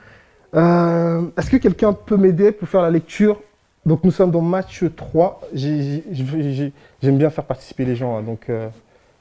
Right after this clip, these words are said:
c'est vraiment, euh, c'est pas un échange, euh, descendant, c'est un échange, euh,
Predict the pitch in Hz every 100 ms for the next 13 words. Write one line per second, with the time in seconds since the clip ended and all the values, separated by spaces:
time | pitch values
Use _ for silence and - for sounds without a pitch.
0 | _ _ 131 123 135 151 147 131 127 123
1 | 139 - 165 156 147 - 165 156 139 131
2 | 120 117 120 127 139 131 151 - 127 123
3 | - 139 131 120